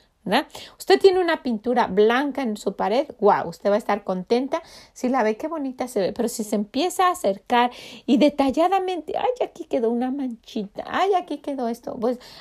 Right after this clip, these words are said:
al rato ya no va a estar conforme con eso. Entonces, necesitamos ver el panorama de la manera que Dios lo ve.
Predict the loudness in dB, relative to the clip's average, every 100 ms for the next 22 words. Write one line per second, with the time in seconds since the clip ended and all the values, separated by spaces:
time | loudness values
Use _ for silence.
0 | -2 2 4 2 0 -2 -2 -2 -2 -2
1 | -6 -4 -8 -4 -4 -4 -6 -6 -6 -6
2 | -10 -16 _ _ _ _ _ _ _ _
3 | _ -20 -14 -6 -4 -4 -8 -10 -20 -20
4 | -10 -6 -2 -2 -4 -4 -4 -4 -4 -6
5 | -6 -8 -8 -10 -8 -8 -8 -8 -8 -10
6 | -12 -10 -10 -12 -12 -14 -14 -16 -16 -18
7 | -18